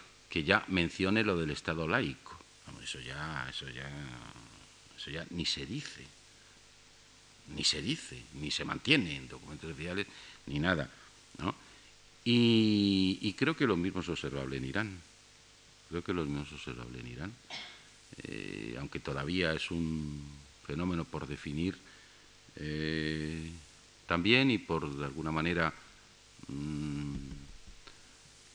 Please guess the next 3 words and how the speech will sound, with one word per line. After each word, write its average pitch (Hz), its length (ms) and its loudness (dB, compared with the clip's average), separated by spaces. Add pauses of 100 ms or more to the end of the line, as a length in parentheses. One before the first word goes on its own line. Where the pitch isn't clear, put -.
(400)
caracterizar, 85 1000 6 (1900)
eh, 139 200 -12
suficientemente, 98 1000 4